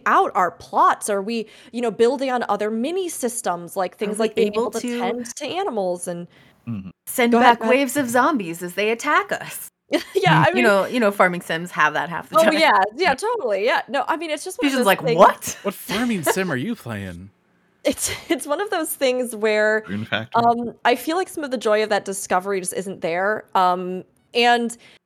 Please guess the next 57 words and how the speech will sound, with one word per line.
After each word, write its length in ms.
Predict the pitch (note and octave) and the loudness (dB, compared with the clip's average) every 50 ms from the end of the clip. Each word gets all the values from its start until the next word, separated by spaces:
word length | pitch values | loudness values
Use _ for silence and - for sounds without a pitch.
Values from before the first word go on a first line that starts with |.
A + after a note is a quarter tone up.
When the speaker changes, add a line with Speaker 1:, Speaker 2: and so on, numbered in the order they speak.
| _ - | _ -2
Speaker 1:
it's 200 | C#4+ A#3 - - | -2 -2 -2 -4
tough, 260 | - - F#4 - - | -2 0 0 0 0
too, 220 | - - F4+ G4 G4+ | 0 -2 0 0 -2
because 280 | C#4 - A#3+ B3 A3+ | -4 -4 -6 -4 -2
they 100 | B3+ B3 | -2 -2
keep 240 | B3 - C4 - - _ - | -2 -4 -10 -12 -8 _ -2
adding 340 | G3+ A3 C4+ G4 G#4+ F#4+ D4+ B3+ | 0 2 2 2 0 0 -2 -2
new 100 | A#3+ A#3 | -4 -2
things 280 | A#3+ A#3 G#3+ A3 A3 | -2 -2 -2 -2 -2
that 80 | A#3 G3 | 0 2
are 180 | G#3+ E4 G#4+ | 4 4 4
fun 200 | G#4 - A4+ G#4 F4 | 2 0 -2 -2 -2
to 60 | B3+ | -4
discover, 480 | F#3+ G3 F#3 - - F3 E3 - D3 D3+ | -6 -8 -8 -6 -6 -6 -6 -6 -6 -6
like 260 | F3+ F3+ F#3 - - | -6 -6 -6 -6 -6
the 80 | G#3+ | -6
new 540 | G3 G#3+ A3 A#3 B3 B3+ B3+ B3+ B3+ B3 A#3 A#3+ | -6 -4 -4 -4 -4 -4 -4 -4 -4 -6 -6 -8
creatures 580 | - - C#4+ D#4+ E4 - G4 F4 B3+ A#3 A#3+ | -6 -6 -6 -6 -4 -4 -4 -4 -4 -4 -4
that 160 | A3 - - | -4 -4 -4
you 100 | G#3+ G#3 | -4 -6
can 280 | G3+ - A3+ G#3 F#3+ F#3 | -6 -4 -6 -6 -6 -6
collect, 580 | - - A3 F#3 F3+ F3 D#3 D#3+ - - - - - - _ - - | -6 -6 -4 0 2 2 2 2 -2 -6 -18 -20 -20 -20 _ -8 -4
except 640 | A3+ A3+ - - - E4 F4 E4 - - - - | -4 -4 -4 -2 0 2 2 0 0 -4 -6 -2
that 160 | C4 A#3+ B3 | -2 0 2
they 80 | B3+ B3+ | 2 2
haven't 240 | A#3+ C4 C4+ C#4+ D4 | 2 0 -2 -2 -4
expanded 420 | B3+ C4 - - A#3+ A3+ A3+ A3 | -6 -8 -8 -8 -6 -6 -4 -6
the 80 | A3 A3+ | -6 -8
pasture. 600 | - - A#3 C#4 F4+ F#4 - - A#3+ G3+ A2 - - | -10 -8 -6 -6 -6 -6 -6 -6 -4 -4 -4 -6 -8
So 140 | - C4+ | -8 -4
you're 120 | B3+ C4 C4 | -2 -2 0
having 280 | B3+ D4 D4+ E4+ D#4+ | 0 0 -2 -2 -4
to 60 | D4+ - | -4 -2
get 180 | D4 C#4 G#3+ | -2 -2 -2
Speaker 3:
Mm-hmm. 100 | G3 G3+ | -2 -2
Speaker 1:
rid 140 | A#3+ C4+ C#4 | 0 2 2
of, 120 | B3 - | 2 2
like, 140 | - A3 A3 | 0 0 -2
you 80 | A#3+ A#3+ | -2 -6
can't 300 | - - - D#4 D#4 - | -8 -6 -4 -2 -2 -2
have 420 | A#3+ A3 A3+ B3 C#4+ D4+ C#4 - - - - - _ _ | -2 0 2 4 4 4 4 2 -2 -10 -20 -20 _ _
one 300 | - G3 A3+ B3+ C#4 C#4+ | -2 2 2 4 4 4
of 120 | C4 - - - | 2 0 -2 -6
each 240 | A#3 A#3+ A#3 - C4 | -8 -8 -6 -6 -6
of 80 | A3 | -4
the 80 | - A3 | -4 -6
special 340 | - - G#3 G3+ - G3+ F#3+ | -4 -2 -4 -4 -4 -4 -8
creatures, 460 | - - C4+ C#4 - A3+ F#3 F3 - | -8 -8 -10 -8 -6 -6 -6 -6 -4
and 180 | - A3 A#3 | -6 -6 -6
you 60 | A3+ A#3 | -6 -8
can't 220 | - C4 A#3 F#3 | -8 -10 -10 -8
Speaker 4:
Yeah. 40 | F3 | -8
Speaker 1:
put 140 | B3+ B3+ - | -6 -4 -4
those 160 | A3 G#3+ - | -4 -6 -6
creatures 400 | - - A#3+ - - A#3 A3+ - | -8 -12 -10 -6 -6 -6 -4 -4
in 160 | - G3 F3+ | -4 -4 -4
storage 720 | - - - D4+ E4+ G4 F#4+ D#4 G3+ F3+ F3 G#3 - - | -6 -6 -4 -2 0 2 2 4 2 2 2 0 -4 -8